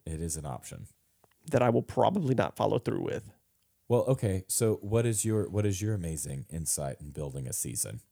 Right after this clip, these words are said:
Speaker 1: Mister Christoph Anapolov?
Speaker 2: Well, I've not had the, the opportunity to,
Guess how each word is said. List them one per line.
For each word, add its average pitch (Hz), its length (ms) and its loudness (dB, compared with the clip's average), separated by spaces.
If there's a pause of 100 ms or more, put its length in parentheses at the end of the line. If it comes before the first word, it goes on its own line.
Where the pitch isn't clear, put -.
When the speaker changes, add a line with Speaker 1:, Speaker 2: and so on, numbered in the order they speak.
(140)
Speaker 1:
Mister 78 320 -4
Christoph 71 720 -6 (360)
Anapolov? 69 720 -4
Speaker 2:
Well, 123 140 6
I've 180 100 6
not 165 160 6
had 113 280 2
the, 113 260 0
the 113 220 4
opportunity 123 580 4
to, 107 420 2